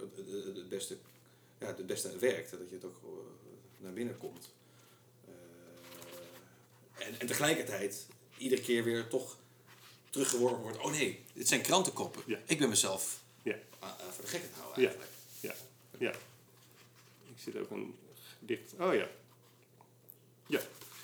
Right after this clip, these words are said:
Speaker 2: Het gedicht, ehm, Dicht op de huid op pagina vierentwintig. Want dan pakken we toch
Speaker 1: Ja.
Speaker 2: even door op die analogie tussen, ehm, eh, kopdicht, gedichten en, eh,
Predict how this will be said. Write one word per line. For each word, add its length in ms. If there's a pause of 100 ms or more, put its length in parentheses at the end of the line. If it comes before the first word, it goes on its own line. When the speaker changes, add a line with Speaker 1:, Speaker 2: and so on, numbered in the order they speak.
(200)
Speaker 2:
Het 120
gedicht, 520
ehm, 420 (520)
Dicht 340
op 140
de 60
huid 300
op 100
pagina 420
vierentwintig. 800 (2500)
Want 160
dan 100
pakken 240
we 80
toch 220
Speaker 1:
Ja. 100
Speaker 2:
even 520
door 220
op 160
die 180
analogie 560
tussen, 540
ehm, 300 (400)
eh, 100 (340)
kopdicht, 1040 (120)
gedichten 680 (200)
en, 440
eh, 100